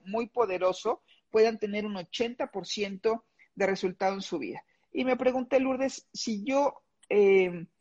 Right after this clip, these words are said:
si tu-, yo tuviera veinte años, ¿qué me gustaría que me dijera Lourdes en este momento de mi vida?". ¿No? Y lo que me gustaría que me dijera Lourdes es, "¿Sabes qué? Léete este libro y la vida te va a hacer, el emprendimiento te va a ser mucho más sencillo,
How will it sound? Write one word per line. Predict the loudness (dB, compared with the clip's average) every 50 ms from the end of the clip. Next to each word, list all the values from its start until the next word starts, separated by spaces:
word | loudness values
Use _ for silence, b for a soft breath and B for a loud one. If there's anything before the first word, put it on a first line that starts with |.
| _ _ _ _
si | _ -6 -6 -6
tu-, | -4 -4
yo | -2 -2 -2 0
tuviera | -2 2 4 4 6 6 6 4 2 -2
veinte | -4 -2 0 0 0 0 0 0 2
años, | 2 0 -2 -2 -4 -4 -4 -6 -4 _
¿qué | -2 -2
me | -2 -2
gustaría | -4 -6 -6 -2 0 0 2 2 4 4 4 4 4 2 -2 _
que | -6 -4
me | -4 -4 -4
dijera | -6 -4 -4 -2 0 2 2
Lourdes | 2 4 6 6 6 4 2 0 -2 -2 -6 -8
en | -8 -6 -6
este | -6 -8 -8 -8
momento | -8 -8 -10 -12 -10 -6 -4
de | -4 -4
mi | -6 -10 -18
vida?". | -20 _ _ _ _ _ b b b b b b
¿No? | -6 -4 -4 -4 -4 -2
Y | 0 2
lo | 2 4 4
que | 4 2
me | 2 2
gustaría | 0 -2 -4 -2 0 0 2 2 2 0 -2
que | -2 -4
me | -4 -4
dijera | -2 0 0 0 0 2
Lourdes | 4 4 4 4 4 2 0 0
es, | -2 0
"¿Sabes | 0 2 2 2 0 0
qué? | 2 2 2 2 b b b b b _
Léete | 0 2 4 4 4 2
este | -2 0 0 0
libro | 0 2 4 4 4 4 2 0 -2 b b b b b b
y | -4 0
la | 4 4 4
vida | 6 6 4 2
te | 2 2 4
va | 4
a | 4
hacer, | 4 4 2 0 0 0 0
el | 0 0 0
emprendimiento | 0 0 0 0 0 0 -2 -4 -6 -2 -2 0
te | 0 2
va | 2 2
a | 2
ser | 2 0 -2 -2
mucho | -2 -2 0 2 2 2 2 0 -2 -4
más | -4 -6 -6 -8
sencillo, | -10 -12 -10 -10 -12 -10 -12 -14